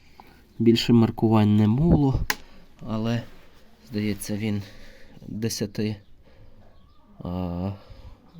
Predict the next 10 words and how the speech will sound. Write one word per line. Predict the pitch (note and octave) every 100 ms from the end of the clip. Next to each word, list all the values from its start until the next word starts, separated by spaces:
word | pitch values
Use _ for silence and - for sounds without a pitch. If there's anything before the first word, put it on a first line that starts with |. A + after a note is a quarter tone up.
| -
Висота | A2 - G2+ G2
його | F2+ G2
десять | G2 G#2+ G2 G2+
міліметрів. | G2+ F#2+ E2 F#2 - - - - - - - - -
Що | - -
ж | C3
було | B2+ C3
причиною | B2+ B2+ - A#2 G2 F#2 F#2
потьоку | - G2+ - G2 - G2
масла? | G#2 B2+ C3 - G#2